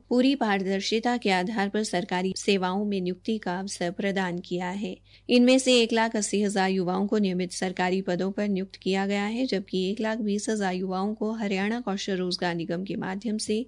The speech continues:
रोजगार उपलब्ध कराया गया है। मुख्यमंत्री ने कहा कि प्रधानमंत्री नरेंद्र मोदी के कुशल मार्गदर्शन में डबल इंजन सरकार हरियाणा को नवाचार, संरचना और समावेशी विकास के मार्ग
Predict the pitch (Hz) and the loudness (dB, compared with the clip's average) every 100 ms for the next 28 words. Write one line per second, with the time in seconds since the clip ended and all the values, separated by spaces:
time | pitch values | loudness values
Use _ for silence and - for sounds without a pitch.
0 | - 214 220 202 220 226 214 214 185 190 | 0 4 4 2 0 0 -2 -2 -4 -4
1 | 208 202 190 185 180 185 202 196 202 208 | -2 0 0 -2 -4 -4 -4 -4 -4 -6
2 | _ - - - - 262 262 285 262 277 | _ -20 -20 -12 2 2 4 4 4 4
3 | 285 269 226 226 226 240 214 202 208 226 | 2 4 4 4 2 2 2 2 2 2
4 | 220 233 247 202 196 202 190 180 196 208 | 2 2 2 4 4 2 0 0 0 0
5 | 214 196 196 208 214 185 185 233 247 - | -2 -2 -2 0 0 0 -2 -2 -2 0
6 | 214 220 196 185 185 185 180 185 190 175 | 0 2 0 0 -2 -2 -2 -4 -4 -4
7 | 185 185 190 202 - 226 226 233 254 262 | -4 -4 -2 -4 0 4 4 4 4 4
8 | 269 202 190 196 214 214 - 196 185 196 | 4 4 2 2 0 -2 0 0 0 0
9 | 196 240 247 247 190 185 185 185 - 202 | 0 0 0 0 -2 -2 -2 -2 -2 -2
10 | 196 190 214 - 180 185 190 | -2 -4 -4 -2 -2 0 -2